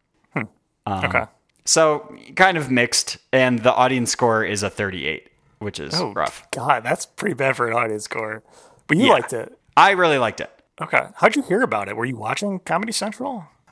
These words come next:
Speaker 2: Um, I think, no, I think I, I, I heard it, uh, being promoted by some of the, those people that I follow.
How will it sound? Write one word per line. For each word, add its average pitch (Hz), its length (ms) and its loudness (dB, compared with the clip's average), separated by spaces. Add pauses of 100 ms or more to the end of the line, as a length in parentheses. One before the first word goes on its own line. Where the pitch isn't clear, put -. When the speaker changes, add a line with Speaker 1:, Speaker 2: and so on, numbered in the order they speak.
Speaker 2:
Um, 156 480 4
I 147 100 6
think, 196 380 -4
no, 156 220 6
I 131 100 2
think 170 240 -2
I, 156 160 4 (220)
I, 123 180 2
I 123 60 2
heard 123 300 0
it, 104 240 -2 (380)
uh, 107 380 4
being 127 280 2
promoted 104 580 0
by 98 420 0
some 98 220 -2
of 95 60 -8
the, 92 120 -6
those 90 260 -8
people 82 300 -12
that 76 140 -8
I 80 100 -10
follow. 73 400 -10